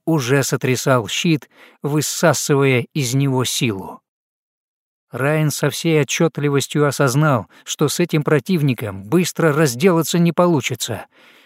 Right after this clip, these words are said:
«Давай внутрь!» крикнул он Реймонду. «Нира не справится сам, а этих... я удержу их и один».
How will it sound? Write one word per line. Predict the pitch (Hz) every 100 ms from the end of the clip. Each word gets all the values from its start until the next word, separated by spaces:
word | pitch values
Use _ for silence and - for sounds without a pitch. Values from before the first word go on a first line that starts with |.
| _
«Давай | 127 139 151
внутрь!» | 143 156 135 107 - _ _ _ _ -
крикнул | 135 139 - 135 127
он | 131 123
Реймонду. | 131 113 113 104 95 - -
«Нира | 110 120 135 143
не | 151
справится | - 190 175 139 151
сам, | - 127 - _ - - -
а | 120
этих... | 147 175 - 131 - - _ - - - - - _ _ -
я | 120 156 180
удержу | 165 160 139 170 165
их | 156 151 -
и | 147 147
один». | 143 131 120 90